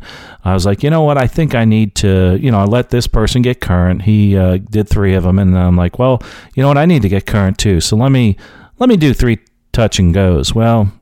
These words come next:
we didn't make it through one of 'em. As we, you know, we took off out of, uh, Lakeland, heading towards the west, and, you know, went on the downwind, and, uh, we're turning base,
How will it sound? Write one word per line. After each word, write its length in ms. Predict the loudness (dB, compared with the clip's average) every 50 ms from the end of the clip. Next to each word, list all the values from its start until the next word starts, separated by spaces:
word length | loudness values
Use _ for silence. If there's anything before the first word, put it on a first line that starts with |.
| -16 -6
we 140 | -4 -2 0
didn't 240 | 0 0 2 2 2
make 200 | 2 0 -2 -4
it 80 | -4
through 220 | -2 0 0 0 0
one 240 | 0 2 2 2 0
of 80 | 0
'em. 180 | 0 -2 -4 -6 -10 -18 -20 -20 -20 -20 -20 -20 -16 -4 -2
As 160 | 0 0 2
we, 200 | 2 0 -2 -2
you 100 | 0 2
know, 100 | 2 2
we 120 | 2 0 0
took 280 | 0 -2 -2 0 0
off 300 | 0 2 2 2 2 2
out 160 | 2 0 2
of, 260 | 2 0 0 0 0 0
uh, 240 | 0 2 2 0
Lakeland, 520 | 0 0 0 0 0 -2 -2 0 0 2 2
heading 280 | 2 2 2 0 0
towards 380 | 0 0 0 0 0 -2 -4 -4
the 300 | -2 0 0 0 0 -2 -6 -12 -18 -18 -20 -20 -20 -16 -6 -4
west, 500 | -2 0 2 2 0 0 -2 -2 -2 -2
and, 340 | 0 2 2 2 2 0 -2 -6 -8
you 120 | -6 -4 -2
know, 180 | -2 0 0
went 320 | 0 0 0 -2 -2 -2 0
on 140 | 0 0
the 80 | 0 -2
downwind, 920 | -2 -2 -2 0 0 2 2 2 2 2 2 2 2 2 2 2 2 2
and, 260 | 2 2 2 0 2
uh, 240 | 0 0 0 0 -2 -4 -6 -18 -20 -20 -20 -20 -20 -20 _ _ -6
we're 260 | -4 -2 0 0 -2
turning 460 | -2 -2 -2 0 0 2 2 2 0
base, 560 | 0 0 0 0 2 0 0 -2 -4 -8 -10